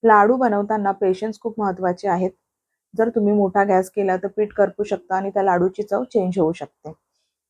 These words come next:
त्यामुळे गॅसची फ्लेम ही कमीच ठेवायची आहे. तर चांगल्या प्रकारे आपलं गव्हाचं पीठ आता भाजलेलं आहे.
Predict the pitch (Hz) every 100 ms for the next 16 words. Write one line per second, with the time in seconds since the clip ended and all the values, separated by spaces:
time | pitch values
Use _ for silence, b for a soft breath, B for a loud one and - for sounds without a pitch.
0 | 208 202 214 185 175 180 170 170 214 208
1 | 165 175 233 208 180 180 185 160 160 -
2 | 165 160 160 _ _ _ _ _ _ _
3 | _ _ _ _ _ _ _ _ _ _
4 | _ - 226 226 185 208 226 190 185 196
5 | 190 196 196 180 170 190 185 185 185 190
6 | 185 160 165 170 185 175